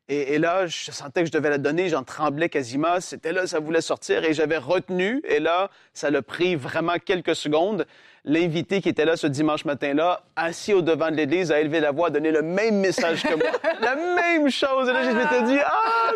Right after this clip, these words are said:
Speaker 1: non ! » Et là, j'étais déçu. Tu, mais tu vois, c'est,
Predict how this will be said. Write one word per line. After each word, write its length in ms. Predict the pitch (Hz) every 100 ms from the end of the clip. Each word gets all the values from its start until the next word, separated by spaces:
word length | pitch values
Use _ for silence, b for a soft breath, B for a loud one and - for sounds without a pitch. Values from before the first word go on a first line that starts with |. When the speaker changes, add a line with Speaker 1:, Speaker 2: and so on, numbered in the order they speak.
| 427
Speaker 1:
non ! » 600 | 440 440 440 427 415 403 B B
Et 60 | -
là, 120 | 254
j'étais 280 | 240 226 240
déçu. 680 | 208 247 240 - 254 262 262
Tu, 80 | 247
mais 220 | 190 180 160 - 160
tu 100 | -
vois, 240 | 165 233
c'est, 160 | 233 -